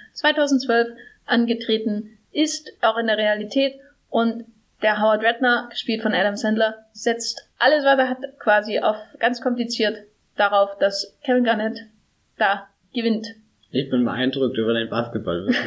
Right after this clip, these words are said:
Speaker 1: <laughs> Ich hab Wikipedia durchforstet, weil ich wissen wollte, ob es das Spiel wirklich so gab. Und es gab es. Und am Ende ist, äh, das ist ja auch die große Parallele irgendwie zu dem Leben von Howard Ratner,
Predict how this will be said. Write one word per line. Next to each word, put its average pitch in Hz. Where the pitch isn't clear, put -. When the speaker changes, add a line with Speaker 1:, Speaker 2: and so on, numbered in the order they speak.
Speaker 1:
<laughs> -
Ich 254
hab 285
Wikipedia 247
durchforstet, 247
weil 226
ich 220
wissen 254
wollte, 233
ob -
es -
das 220
Spiel 226
wirklich 208
so 208
gab. 226
Und 233
es -
gab 185
es. 180
Und 240
am 220
Ende 277
ist, 240
äh, 233
das 202
ist 285
ja 226
auch 233
die 240
große 226
Parallele 220
irgendwie 208
zu 202
dem 208
Leben 208
von -
Howard 185
Ratner, 262